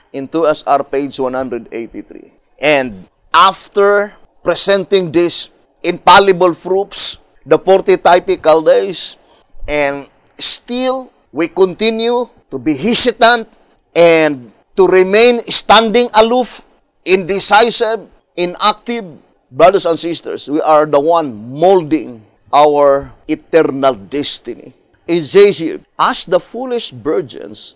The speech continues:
at last came to the door, it is evident that they obtained the oil, learned of the message, but there had been a delay.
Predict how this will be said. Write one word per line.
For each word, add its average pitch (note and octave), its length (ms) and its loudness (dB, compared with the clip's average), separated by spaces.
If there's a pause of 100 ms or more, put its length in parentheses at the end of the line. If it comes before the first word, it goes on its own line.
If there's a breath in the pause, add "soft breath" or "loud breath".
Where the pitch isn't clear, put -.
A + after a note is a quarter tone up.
(260)
at E3+ 140 -2
last F3+ 340 -4
came G#3+ 240 -2
to F#3 140 -2
the C#3+ 140 0
door, F#2 380 -10 (220)
it A#3+ 180 -8
is - 280 -4
evident C3+ 640 -4
that C3+ 300 -2
they F3+ 260 -4 (100)
obtained E3 440 -6
the E3 140 -2
oil, D2 520 -6
learned F#3 280 0
of D3+ 120 -4
the C#3+ 80 0
message, C3+ 600 -12 (320)
but - 400 -4
there C#3 200 0
had A#2+ 300 -10
been D#3 240 -12
a C3 80 -8
delay. - 400 -12